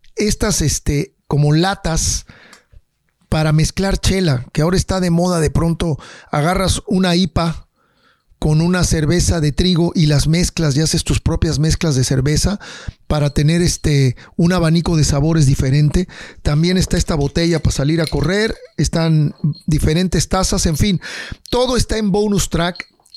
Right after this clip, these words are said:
Y hoy lunes veintidós, pe-, perdón, hoy lunes veinte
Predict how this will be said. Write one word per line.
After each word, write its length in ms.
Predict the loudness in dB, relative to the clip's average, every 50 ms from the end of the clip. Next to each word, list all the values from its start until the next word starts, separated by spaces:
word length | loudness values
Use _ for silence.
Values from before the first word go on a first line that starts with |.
| _ _ -4
Y 220 | 0 2 2 2
hoy 380 | 2 2 2 2 0 0 -2 -4 -2 0
lunes 480 | 2 2 2 2 2 0 0 -2 0
veintidós, 720 | 0 -2 -2 -2 -2 -2 -2 0 0 0 -2 -2 -4 -10 -12 -8
pe-, 120 | -6 -2 0
perdón, 320 | 0 0 0 -2 -4 -2 -2
hoy 180 | -2 0 0
lunes 400 | 0 0 0 0 -2 -2 -2 -2
veinte 460 | -2 -2 0 0 -2 -2 -2 -4 -6